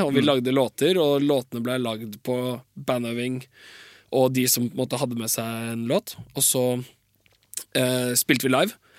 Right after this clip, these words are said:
Speaker 1: og så presenterte vi de nye låtene våre live, og så så vi om de funka live. Og så var det sånn, «Ah, nei, det funka ikke så godt live etter to konserter.» Så var det sånn, «Ok, men da bare skroter vi den låta.»
Speaker 2: Oi, litt sånn
Speaker 1: Og så
Speaker 2: stand-up-metoden,
Speaker 1: Ja, så ble
Speaker 2: egentlig.
Speaker 1: den, ja, så ble den aldri liksom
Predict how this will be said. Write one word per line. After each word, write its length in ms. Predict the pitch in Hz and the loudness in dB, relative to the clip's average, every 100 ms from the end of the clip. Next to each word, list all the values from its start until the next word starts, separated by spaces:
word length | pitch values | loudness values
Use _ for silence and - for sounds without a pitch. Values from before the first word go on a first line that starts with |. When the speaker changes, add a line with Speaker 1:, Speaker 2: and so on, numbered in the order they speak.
| - - | -20 -8
Speaker 1:
og 80 | 139 | -2
så 120 | 139 | 0
presenterte 400 | 135 135 135 127 | 0 0 2 2
vi 80 | 127 | 2
de 100 | 131 139 | 2 4
nye 160 | 143 | 4
låtene 320 | 127 123 - | 4 2 0
våre 140 | 113 123 127 | -2 2 4
live, 160 | 208 214 | 2 -2
og 80 | |
så 100 | - 147 | 2 4
så 340 | - 151 123 | 4 4 4
vi 60 | 123 | 4
om 80 | 123 | 2
de 100 | 143 | 2
funka 300 | - 127 127 | 0 0 0
live. 240 | 120 147 214 - _ _ _ _ _ _ - | 2 0 -2 -10 _ _ _ _ _ _ -6
Og 60 | 147 | 0
så 40 | |
var 80 | 143 | 2
det 60 | 131 | 2
sånn, 60 | 135 | 2
«Ah, 200 | 196 180 | 4 6
nei, 240 | 165 131 127 | 4 2 0
det 80 | 135 | 2
funka 240 | 147 123 117 | 2 2 2
ikke 100 | 131 | 2
så 160 | 135 120 | 4 2
godt 160 | 123 | 0
live 260 | 127 123 123 127 | 0 2 2 2
etter 220 | 127 127 | 2 0
to 100 | - | 0
konserter.» 380 | 120 123 117 175 | -2 -2 0 2
Så 140 | 170 | 2
var 60 | 147 | 2
det 60 | 135 | 2
sånn, 100 | 123 | -2
«Ok, 120 | 120 | -4
men 180 | 104 98 | -6 -6
da 80 | 117 | -4
bare 120 | 143 135 | 0 0
skroter 560 | - 143 135 107 - | 2 2 2 0 0
vi 60 | 123 | 2
den 160 | 120 | 2
låta.» 320 | 117 107 139 214 - | 2 0 -2 -2 0
Speaker 2:
Oi, 160 | 147 | 2
litt 160 | 156 139 | 2 2
sånn 140 | - | 4
Speaker 1:
Og 20 | |
så 120 | 143 151 | 4 2
Speaker 2:
stand-up-metoden, 960 | - - 95 87 87 101 - - 110 107 | -2 2 2 2 -2 -4 -4 0 4 6
Speaker 1:
Ja, 120 | 190 | 6
så 320 | 123 117 190 | 4 4 4
ble 140 | 196 151 | 6 4
Speaker 2:
egentlig. 160 | 131 160 | 4 2
Speaker 1:
den, 180 | 175 | 2
ja, 140 | 180 190 | 2 2
så 240 | - - 175 | 2 0 4
ble 180 | 165 139 | 4 4
den 100 | 175 | 2
aldri 300 | 156 135 170 | 2 2 2
liksom 240 | 170 170 | 2 2